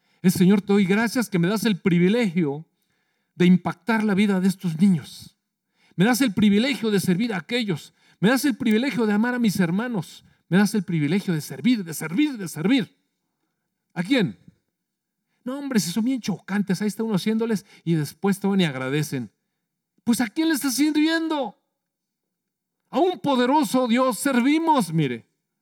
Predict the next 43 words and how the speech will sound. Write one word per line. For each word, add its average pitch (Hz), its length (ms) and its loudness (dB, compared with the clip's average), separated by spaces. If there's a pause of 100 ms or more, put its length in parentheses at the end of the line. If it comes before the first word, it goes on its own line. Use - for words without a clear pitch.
(560)
Todo 311 220 2
lo 277 140 2
que 233 100 0
hago 262 220 0
lo 269 100 2
hago 262 180 0
para 226 160 0
mi 233 120 2
Dios. 254 680 -2 (400)
Déjeme 294 300 0
decirle, 202 300 2
esa 262 120 2
es 240 80 0
una 269 140 2
convicción 202 440 2
que 165 120 -2
yo 147 120 -2
tengo. 147 360 -4 (540)
Lo 185 160 6
que 294 100 -4
hago 302 140 0
aquí 269 220 2
lo 269 120 4
hago 254 200 2
para 175 260 -2
Dios. 190 580 2 (380)
Así 185 180 0
es 262 100 0
que 285 80 -2
si 240 120 0
me 208 120 2
quiero 254 180 -4
hacer 233 160 0
muecas, 226 380 0
no 240 100 0
me 254 80 2
importa, 247 420 -4
mire. 139 240 -2 (880)
En 196 100 2
serio 277 240 -4
le 220 80 -4
estoy 208 180 -6
diciendo. 170 320 -8